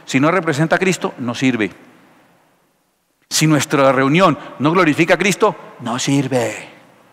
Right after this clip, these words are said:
Todo lo que has logrado en la vida, espere y verás cómo todo se diluye y se pasa. Si todo lo que tú haces y tienes no glorifica a Cristo, va a ser pasajero y va a ser para ti un tormento. En el tabernáculo había una parte como externa, donde estaba el altar donde se sacrificaban los animales.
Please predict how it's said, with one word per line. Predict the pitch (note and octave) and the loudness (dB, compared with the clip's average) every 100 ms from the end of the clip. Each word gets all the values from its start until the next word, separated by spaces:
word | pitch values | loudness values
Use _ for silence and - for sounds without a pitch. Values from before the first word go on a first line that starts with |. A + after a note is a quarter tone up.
| _ _ _ _ _ _ _ _ - | _ _ _ _ _ _ _ _ 2
Todo | G3+ | 4
lo | A3 | 4
que | - | 2
has | G3 | 2
logrado | G#3+ G#3+ A3 | 4 6 6
en | |
la | F#3 | 4
vida, | F#3+ G3+ C#3+ | 4 4 4
espere | - G3+ A3 | 2 2 6
y | |
verás | G#3 E3+ F#3 E3 | 6 8 6 4
cómo | F#3+ F#3 | -2 -2
todo | F3+ G3 F3+ | 0 0 0
se | E3+ | 2
diluye | C#3+ C3+ E3 E3+ | 2 4 2 2
y | |
se | D#3+ - | 2 2
pasa. | D#3+ C3+ B2 - - - | 4 4 0 -4 -14 -8
Si | - A#2+ | -4 0
todo | D#3+ G3 | 2 2
lo | F3 | 2
que | - D3 | 0 -2
tú | C#3+ D#3+ | 4 4
haces | D#3+ E3 | 4 2
y | C3+ | -2
tienes | D3+ D3+ C#3 | 0 0 2
no | D3+ | 0
glorifica | E3 D3 C3 D3 | 0 0 -2 -2
a | E3 | -2
Cristo, | E3+ D#3 E3 D3+ - - C3 | -4 -2 -2 -4 -8 -4 0
va | B2+ | 2
a | |
ser | - C#3+ | 2 -2
pasajero | - D3 B2 A#2 C3+ C#3 | 2 0 2 2 2 2
y | |
va | B2+ | 0
a | A2+ | -2
ser | C#3 | 0
para | B2 A2 | 0 0
ti | C3 | -4
un | |
tormento. | A#2 B2+ A#2+ A2+ A2+ - _ _ _ _ _ _ _ _ _ _ - | -2 -2 0 -2 -4 -20 _ _ _ _ _ _ _ _ _ _ -4
En | |
el | B2 | -2
tabernáculo | C3 A#2+ A#2+ D3+ D3+ C3 - - - - | 2 2 4 2 2 -2 -4 -20 -12 -2
había | B2+ | 0
una | D3 | 2
parte | D3 D3 D3+ | 2 0 0
como | C3 A2 | -4 -4
externa, | G#2+ - F#3+ E3 C#3+ - - | -4 2 2 4 2 0 -12
donde | - A#2+ | -4 -2
estaba | A2+ C3 C#3+ | 0 0 2
el | D#3 B2 | 2 2
altar | G#2+ D3 D#3 | 2 2 2
donde | E3 C3+ | 2 -2
se | A#2+ | -2
sacrificaban | A#2 - A2 A2 B2+ C#3 | -2 -2 -4 2 2 2
los | A#2+ | -2
animales. | A2+ A#2 B2 G2+ - | -2 2 2 2 -8